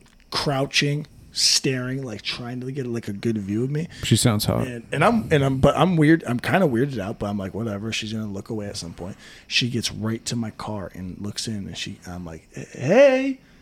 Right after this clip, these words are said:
Speaker 1: She goes, "Oh my God, I thought you were my grandson." And I go, "Uh, no, nope, not, not me." She goes,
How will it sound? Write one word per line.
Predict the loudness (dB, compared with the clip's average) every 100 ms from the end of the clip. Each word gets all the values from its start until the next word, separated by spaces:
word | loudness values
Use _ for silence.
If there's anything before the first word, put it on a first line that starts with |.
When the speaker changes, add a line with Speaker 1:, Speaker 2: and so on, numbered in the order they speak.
| -14
Speaker 1:
She | -6 -4
goes, | -2 -4 -10 -20 -20 -4 0
"Oh | 2 2 2
my | 4 4 2
God, | 2 0 2 4 6 4 0 -2
I | 0 0
thought | -2 2 4 4 2
you | -2 0 2
were | 4 6 4
my | 2 0 0
grandson." | 0 2 2 2 0 0 0 0 -4 -14 -14 -14 -8 0
And | 6 6
I | 6
go, | 4 4 4
"Uh, | 2 2
no, | 4 4 4 0 -20 -20 -20 -4
nope, | 6 6 6 2 -8
not, | -2 -2 -2
not | 2 4 6
me." | 6 6 2 0 4 4 2
She | 0 6
goes, | 6 6